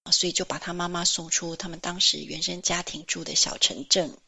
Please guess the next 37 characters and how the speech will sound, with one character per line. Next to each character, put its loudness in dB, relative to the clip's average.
马 2
奎 -4
斯 6
的 0
爸 0
爸 -4
呢， -6
就 -2
不 -10
死 2
心， 0
到 -4
处 -2
打 -4
听 -6
他 -4
母 -8
亲 2
的 -4
住 0
处。 0
打 -6
听 -6
到 2
了 -6
之 4
后 -8
呢， -10
就 -4
到 -6
他 -8
妈 -4
妈 -4
住 -2
的 -8
地 -10
方， -6